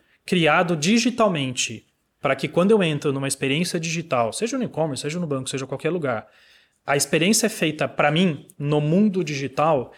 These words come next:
aí de fato eu tô conseguindo individualizar o Leandro, entendendo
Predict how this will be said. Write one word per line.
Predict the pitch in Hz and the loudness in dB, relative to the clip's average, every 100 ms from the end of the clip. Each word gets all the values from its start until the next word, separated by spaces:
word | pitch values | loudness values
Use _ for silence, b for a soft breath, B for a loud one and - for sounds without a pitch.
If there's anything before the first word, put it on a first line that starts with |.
| B - | B -4
aí | 139 170 | 0 2
de | 180 | 0
fato | - 165 165 165 | 0 2 2 0
eu | |
tô | 160 | -4
conseguindo | 151 160 147 151 | -4 -6 -6 -6
individualizar | 156 147 139 139 139 127 135 | -6 -6 -2 -2 0 -2 -4
o | |
Leandro, | 131 127 143 151 | -2 -2 -4 -4
entendendo | 156 147 131 120 113 | -6 -4 -4 -4 -8